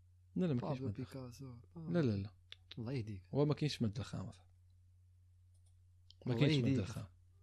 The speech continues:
Speaker 2: مراد
Speaker 1: مدخن لح فيها كليب واحد هو.
Speaker 2: واش كدوي على كليب وكدوي على الديسك؟
Speaker 1: كندوي على الديسك.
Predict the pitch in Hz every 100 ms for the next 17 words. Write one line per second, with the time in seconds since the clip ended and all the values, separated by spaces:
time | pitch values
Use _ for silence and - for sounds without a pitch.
0 | - - - - - - - - 127 143
1 | 196 151 131 147 - 160 - 143 - 151
2 | - 113 95 101 117 120 104 92 - -
3 | - - - - - 123 110 156 135 120
4 | 110 101 117 - - - - - 113 98
5 | 92 113 - -